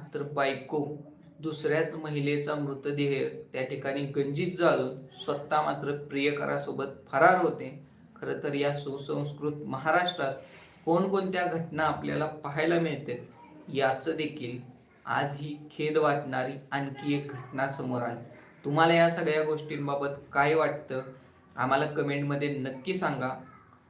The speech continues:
लवकरच या महिलेसोबत काय नेमकं घडलंय आणि किरण आणि तिच्या प्रियकराने नेमका कसा बनाव रचला, हे आपण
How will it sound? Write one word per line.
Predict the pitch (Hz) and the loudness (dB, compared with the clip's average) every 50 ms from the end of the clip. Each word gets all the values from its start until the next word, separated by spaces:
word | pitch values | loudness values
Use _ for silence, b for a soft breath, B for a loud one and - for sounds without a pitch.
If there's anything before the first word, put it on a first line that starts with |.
| _ - | _ -4
लवकरच | 131 143 147 151 147 147 151 170 170 165 170 165 165 - | 2 4 4 4 4 2 4 4 4 4 4 2 0 -2
या | 151 147 147 147 151 147 | -2 0 2 2 2 0
महिलेसोबत | 143 143 143 143 143 143 143 151 151 151 - 160 147 127 123 123 123 123 - B B B B B B B B B - _ _ - | -2 -2 -2 0 0 0 2 2 0 0 0 -2 -2 0 0 -2 -2 -2 -6 B B B B B B B B B -20 _ _ 4
काय | 151 151 165 180 | 6 8 8 8
नेमकं | 180 175 175 170 165 165 165 160 151 | 6 2 0 0 0 0 0 0 2
घडलंय | 156 151 143 135 135 131 131 131 131 - - | 2 0 -2 -2 -2 -2 -2 -2 -4 -6 -6
आणि | 117 127 135 139 143 143 147 - - - _ _ - - | -6 -6 -6 -6 -6 -6 -6 -8 -12 -18 _ _ -2 0
किरण | 170 151 147 156 156 151 | 2 4 4 4 4 2
आणि | 151 147 151 147 | 2 0 -2 -4
तिच्या | 147 147 143 - - 147 143 | -6 -8 -6 -4 -2 -2 -2
प्रियकराने | 143 143 143 139 139 143 139 139 139 139 139 139 139 143 143 143 | -2 -2 -4 -2 -2 -2 -2 -2 -2 -2 -4 -4 -4 -4 -4 -4
नेमका | 143 139 135 131 117 - 151 | -4 -4 -6 -6 -6 -6 -6
कसा | 143 143 - - 135 - - 165 | -4 -4 -6 -6 -6 0 2 2
बनाव | 156 160 160 156 147 151 151 147 | 4 4 2 2 0 0 0 0
रचला, | 143 147 - 131 127 | -2 -2 -4 -6 -6
हे | 127 123 - - - 151 | -6 -6 -8 -4 0 2
आपण | 143 135 139 - - - - | 2 2 2 0 -2 -2 -2